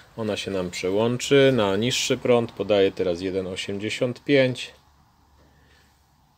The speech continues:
I ja tutaj zacznę lekko podnosić napięcie przy trzynastu i ośmiu dziesiątych volta.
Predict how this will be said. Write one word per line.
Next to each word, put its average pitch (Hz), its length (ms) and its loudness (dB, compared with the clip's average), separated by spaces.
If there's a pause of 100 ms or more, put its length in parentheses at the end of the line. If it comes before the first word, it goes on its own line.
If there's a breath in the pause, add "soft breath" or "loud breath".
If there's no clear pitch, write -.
(280)
I 110 60 -6
ja 107 160 0
tutaj 95 240 -6
zacznę 98 360 -4
lekko 95 340 -4
podnosić 107 580 -6
napięcie 98 580 -2
przy - 240 -8
trzynastu 104 680 -4
i 71 180 -6
ośmiu 98 440 -6
dziesiątych 92 600 -6
volta. 107 480 0